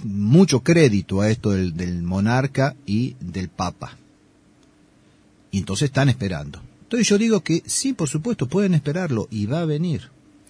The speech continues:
No solamente el falso monarca y el falso papa, que será el anticristo y su tr-, trompetero, ¿no es cierto?, el, el falso profeta, sino que nuestro Señor,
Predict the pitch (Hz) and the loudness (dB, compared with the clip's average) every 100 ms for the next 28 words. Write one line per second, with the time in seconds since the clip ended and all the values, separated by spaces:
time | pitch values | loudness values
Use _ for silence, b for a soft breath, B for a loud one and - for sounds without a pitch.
0 | B B - 196 - 202 131 143 139 127 | B B -4 -2 2 4 4 4 2 2
1 | 110 95 - - _ - 104 98 - 139 | -2 -4 -8 -20 _ -8 -6 -4 2 2
2 | 147 127 110 110 131 135 113 98 - 117 | 4 2 2 2 2 0 -2 -2 -2 -2
3 | - 98 117 120 135 110 92 95 107 107 | -2 -4 -2 -2 -2 -4 -4 -4 -2 -2
4 | 95 95 101 127 127 117 - 98 - 98 | -2 -6 -4 -2 -2 -4 -2 -4 -4 -4
5 | 90 87 85 80 78 b b b - 90 | -6 -6 -8 -8 -12 b b b -4 -4
6 | - - 101 98 101 - 131 135 104 117 | -4 -2 0 0 -2 0 0 0 0 -2
7 | 120 127 98 80 85 87 82 92 90 117 | -4 -4 -6 -8 -10 -10 -10 -10 -4 -4
8 | 120 110 98 - 82 - 123 - b b | -2 -4 -4 -6 -8 -6 -10 -10 b b
9 | b b - 180 254 208 165 127 214 285 | b b -4 2 2 4 4 4 4 2
10 | 226 - 120 98 90 123 | 0 0 2 2 0 -4